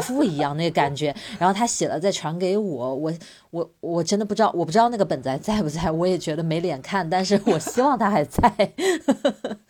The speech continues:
我们不是聊到手账的保存吗？这个让我想到一个，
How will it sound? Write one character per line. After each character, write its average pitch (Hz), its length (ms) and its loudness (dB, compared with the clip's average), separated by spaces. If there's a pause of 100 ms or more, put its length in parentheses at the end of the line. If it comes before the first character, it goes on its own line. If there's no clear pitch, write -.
(180)
我 - 20 -6
们 143 120 -6
不 165 80 0
是 180 40 2
聊 151 160 2
到 175 140 2
手 135 240 -4
账 214 160 -2
的 196 100 0
保 127 200 -4
存 127 260 -12
吗？ 127 240 -10 (300)
这 330 160 -2
个 262 80 0
让 226 160 0
我 180 100 -2
想 135 260 -4
到 147 160 0
一 143 180 -6
个， 151 460 2